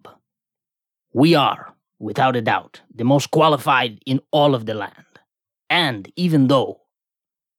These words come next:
our methods may be unconventional and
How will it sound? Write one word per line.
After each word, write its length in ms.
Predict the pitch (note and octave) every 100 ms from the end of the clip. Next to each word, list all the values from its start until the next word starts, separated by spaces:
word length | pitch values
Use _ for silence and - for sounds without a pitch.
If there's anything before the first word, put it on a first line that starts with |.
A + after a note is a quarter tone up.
| _ _ _ -
our 600 | G2 F#2 F2+ - - -
methods 640 | - A2 D#3+ C3+ G2+ - -
may 160 | A2
be 320 | G2+ A#2 G2+ G2
unconventional 920 | B2+ A2+ A#2 G#2+ C#3 C3 D3 E3 F3 -
and 460 | G2+ G2 G2 F#2+